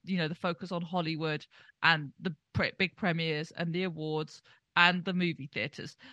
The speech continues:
And it's, it's just, I think you're right when you say that actually these two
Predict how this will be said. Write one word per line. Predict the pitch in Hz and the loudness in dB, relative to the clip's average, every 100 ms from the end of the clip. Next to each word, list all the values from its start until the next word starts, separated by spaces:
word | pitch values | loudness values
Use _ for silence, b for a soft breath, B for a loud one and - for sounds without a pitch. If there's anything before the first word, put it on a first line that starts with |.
| - - | 2 6
And | 214 202 - _ | 6 4 -6 _
it's, | 214 220 185 | -2 -2 -2
it's | 226 - | -4 -4
just, | 247 - _ _ _ _ _ _ 285 B _ | -8 -10 _ _ _ _ _ _ -20 B _
I | 247 | 6
think | 320 349 214 | 6 2 -2
you're | 339 | -4
right | 269 262 196 | 0 0 2
when | 196 190 | 0 -4
you | |
say | 196 208 | -2 0
that | 175 - | 4 6
actually | - - | 6 4
these | 214 208 | -2 -2
two | - 208 196 | 0 0 0